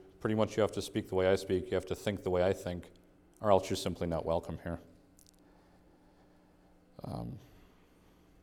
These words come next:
Romans fourteen twenty-two says, "The faith that you have, keep between yourself and God.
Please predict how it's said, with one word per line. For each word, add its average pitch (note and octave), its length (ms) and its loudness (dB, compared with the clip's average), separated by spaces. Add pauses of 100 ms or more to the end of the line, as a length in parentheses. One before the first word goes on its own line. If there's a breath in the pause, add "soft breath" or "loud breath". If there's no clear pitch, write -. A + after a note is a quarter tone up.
(600 soft breath)
Romans A#2+ 280 0
fourteen A2+ 460 6
twenty-two G2+ 560 4
says, F#2+ 300 2
"The G2+ 80 2
faith C#3 300 6
that C3 100 6
you A2 100 2
have, G2 460 8
keep C#3 180 0
between B2+ 320 2
yourself A#2 460 6
and F#2 120 -2
God. E2+ 400 4